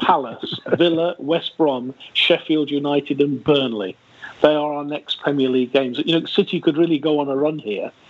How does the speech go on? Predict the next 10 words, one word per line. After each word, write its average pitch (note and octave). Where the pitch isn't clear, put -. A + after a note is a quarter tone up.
Uh, C#3
and, C#3+
and, C#3+
and C#3
kind C#3+
of C3+
really D3
push -
for, C#3+
uh, C#3+